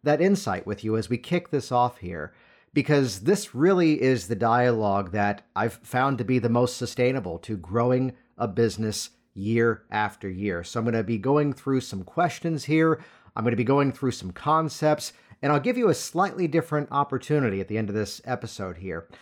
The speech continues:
uh, which, yes, this is something that I help people to do. And by all means, check out hypnotic business systems dot com. It's a whole lot easier to grow what you're doing when you have a proven roadmap to get there.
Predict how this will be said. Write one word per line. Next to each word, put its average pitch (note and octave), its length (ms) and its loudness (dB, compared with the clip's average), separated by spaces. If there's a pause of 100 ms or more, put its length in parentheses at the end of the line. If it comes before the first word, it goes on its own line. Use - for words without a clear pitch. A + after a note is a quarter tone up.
(180)
uh, A#2 200 4
which, C3+ 220 2
yes, F3 260 4
this E3 240 0
is F3 120 -2
something C#3 420 0
that A#2+ 140 2
I A#2+ 460 2
help A#2+ 300 -2
people A#2+ 300 -2
to A2 100 -4
do. A2 280 2
And E2 120 -10
by G#2 140 -2
all A2+ 160 0
means, A2+ 300 0
check A2+ 320 -4
out G2+ 260 2 (300)
hypnotic A2+ 560 0
business G2+ 360 -2
systems G2+ 460 -6
dot F#2 240 0
com. E2+ 300 -4 (180)
It's C3 160 0
a C3 100 4
whole D#3+ 360 0
lot C#3 200 4
easier B2 360 2
to G#2 80 2
grow A#2+ 340 2
what A2 240 0
you're F#2 100 -6
doing F2+ 460 2 (300)
when A2+ 160 0
you A#2+ 120 4
have B2+ 200 2
a A#2 80 2
proven D3 560 2
roadmap G2+ 640 0 (260)
to A#2+ 100 -2
get C3+ 320 0
there. E2+ 240 -6